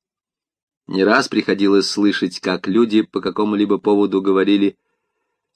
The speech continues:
«Э, да ты лучше не иди к Кустаке», так почтительно у нас называют мастеровых людей. «Он только и знает, что свой топор».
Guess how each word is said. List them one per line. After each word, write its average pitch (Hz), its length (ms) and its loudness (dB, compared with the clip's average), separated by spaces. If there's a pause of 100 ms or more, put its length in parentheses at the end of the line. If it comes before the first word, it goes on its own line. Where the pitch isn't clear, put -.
«Э, 240 720 6
да 113 160 4
ты 196 200 2
лучше 160 340 2
не 127 260 2
иди 127 400 4
к - 260 -20
Кустаке», 123 1040 2 (840)
так - 280 -8
почтительно 92 600 -2
у 92 40 0
нас 92 240 -2
называют 92 500 0
мастеровых 95 600 0
людей. 95 440 2 (1040)
«Он 82 180 -12
только 90 280 0
и 92 100 8
знает, 151 460 0
что 185 240 -2
свой 175 260 -2
топор». 143 500 0